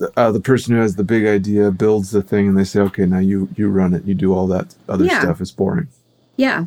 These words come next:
Speaker 2: it gets, and it's a different sk-, you know, it's a different skill set. I think, you know, some people, like, look at Sarah Blakely. Like, some people are really good at starting and hustling, and then building it,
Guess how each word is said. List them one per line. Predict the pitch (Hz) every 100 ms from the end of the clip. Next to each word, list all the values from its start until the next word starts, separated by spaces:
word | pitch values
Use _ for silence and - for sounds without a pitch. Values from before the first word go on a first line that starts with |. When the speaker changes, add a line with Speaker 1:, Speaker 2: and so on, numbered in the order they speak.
| -
Speaker 2:
it | 214
gets, | 269 269
and | 277 302
it's | 320
a |
different | 302 320 359 220
sk-, | -
you | - 247 254
know, |
it's | 247 240
a |
different | 240 240 208
skill | 170 220 254
set. | 208 180
I | 185
think, | 208 -
you | 214
know, | 202
some | 196 233 262
people, | 269 202
like, | 196
look | 226
at | 240
Sarah | 233 202 196
Blakely. | 196 220 208
Like, | 160 170
some | 214 202
people | 214 185
are | 180
really | 185 185 190
good | 185
at | 180
starting | - 185 180 180
and | 175
hustling, | 170 170 180 175 170 170 170 - - -
and | 180 180
then | 175
building | 175 185 185 185
it, | 175 170